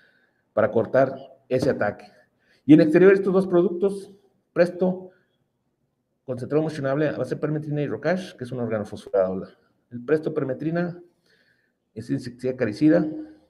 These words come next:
bajo olor, tiene un olor muy agradable, en menos de siete minutos desaparece, pero en lo personal, manda amarilla es para exteriores, a menos que no esté habitada el lugar, lo pueden utilizar.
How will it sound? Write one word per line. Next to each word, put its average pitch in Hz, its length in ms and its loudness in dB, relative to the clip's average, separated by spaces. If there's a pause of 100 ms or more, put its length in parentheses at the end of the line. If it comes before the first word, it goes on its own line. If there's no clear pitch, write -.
(720)
bajo 131 240 0
olor, 151 540 0 (260)
tiene 143 200 0
un 135 40 2
olor 131 180 2
muy 143 400 4
agradable, 160 760 2 (120)
en 117 140 -10
menos 139 220 -2
de 113 80 -2
siete 131 240 -6
minutos 123 240 -4
desaparece, 123 680 -6 (400)
pero 151 400 0
en 143 100 -8
lo 131 120 -6
personal, 156 420 0
manda 160 240 0
amarilla 160 540 -2 (520)
es 151 140 -4
para 143 160 0
exteriores, 160 680 2 (1200)
a 107 240 -4
menos 143 420 -4
que 127 100 -4
no 131 100 -4
esté 139 180 -4
habitada 135 320 0
el 123 80 -2
lugar, 135 280 -2
lo - 120 -8
pueden 123 180 -2
utilizar. 165 560 -2